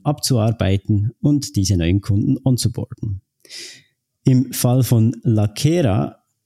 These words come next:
äh, können wir gut sagen, dass beide Finanzierungsrunden, die zehn Millionen Seed und die zwanzig Millionen Series A, Top-Finanzierungsrunden waren für die Schweiz. Und das deutet, äh, auf jeden Fall einmal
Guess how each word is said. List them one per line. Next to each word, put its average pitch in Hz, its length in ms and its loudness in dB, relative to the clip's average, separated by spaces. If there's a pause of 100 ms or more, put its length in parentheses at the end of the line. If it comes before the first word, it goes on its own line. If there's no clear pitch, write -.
äh, 123 280 2
können 117 200 2
wir 104 100 2
gut 156 200 0
sagen, 107 560 0
dass 101 340 -2
beide 113 400 0
Finanzierungsrunden, 139 1000 0
die 101 160 -6
zehn 120 460 0
Millionen 98 500 0
Seed 196 440 -2
und 104 100 0
die 107 80 -2
zwanzig - 520 -2
Millionen 98 560 2
Series 98 540 0
A, 147 300 0 (500)
Top-Finanzierungsrunden 117 1200 0
waren 90 240 0
für 98 100 -4
die 90 140 -4
Schweiz. - 500 -10 (460)
Und 113 200 0
das 131 220 0
deutet, 120 540 0
äh, 110 100 2
auf 101 160 0
jeden 104 200 2
Fall 92 440 0
einmal 92 640 -2